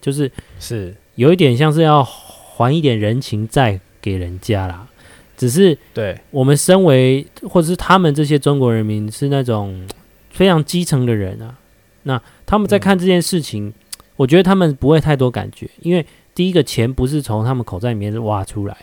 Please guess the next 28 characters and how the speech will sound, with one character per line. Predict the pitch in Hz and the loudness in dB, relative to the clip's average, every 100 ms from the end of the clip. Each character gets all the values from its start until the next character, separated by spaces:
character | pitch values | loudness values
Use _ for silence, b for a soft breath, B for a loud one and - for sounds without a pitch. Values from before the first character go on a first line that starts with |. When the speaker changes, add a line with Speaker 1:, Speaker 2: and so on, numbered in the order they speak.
| _ b b b b b _ _ _ _ _ | _ b b b b b _ _ _ _ _
Speaker 1:
啊， | 131 | -6
Speaker 2:
是。 | 139 98 92 | -4 -6 -10
Speaker 1:
反 | - 117 | -4 -2
正 | 147 | 2
大 | 165 | 2
企 | 151 | 4
业 | 170 | 4
捐 | 151 147 | 4 2
钱 | 123 107 | 2 -2
跟 | 127 | 0
他 | 131 | 0
们 | 113 | -2
好 | |
像 | 101 113 | -2 -6
无 | 95 | -8
感。 | 104 90 - _ | -10 -14 -16 _
我， | 135 | -6
我 | 139 139 | -2 -2
自 | - 202 | -2 -4
己 | 165 | 0
了 | 123 143 | 2 2
解 | 131 | 0
的 | 104 | -2
中 | 113 131 | -2 -4
国 | 117 | -2
人 | 107 104 | -2 -4
民 | 101 95 | -6 -8
是， | 123 107 | -6 -8